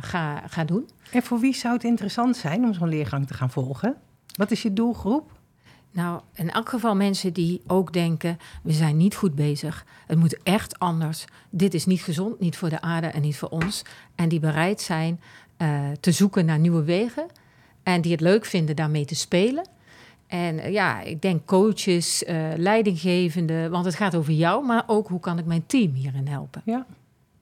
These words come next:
Speaker 2: Ja, mooi. En hoe ga je het gesprek ook aan, hè, met mensen hierover?
Speaker 1: Ja, eh,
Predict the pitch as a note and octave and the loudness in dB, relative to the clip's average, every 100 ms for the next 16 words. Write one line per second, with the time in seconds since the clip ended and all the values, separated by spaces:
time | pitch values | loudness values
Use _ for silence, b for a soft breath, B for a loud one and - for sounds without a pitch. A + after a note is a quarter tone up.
0 | _ _ _ A#3+ A#3 G3+ G3 A3+ G3 F#3+ | _ _ _ -2 2 2 2 2 2 2
1 | G3 G3+ G3 G3 - G3 G#3 A3 G#3+ F#3+ | 0 0 -2 -4 -8 -6 -4 -2 -2 -2
2 | F3 F#3 A3+ G3 E3+ D#3+ E3 - D3+ D#3+ | 0 0 0 0 0 0 0 -2 0 0
3 | D3+ C#3+ C#3+ C#3 C3+ D3 b - - - | 0 -2 -2 -2 -6 -6 b -6 -2 -2
4 | - - - | -2 -8 -8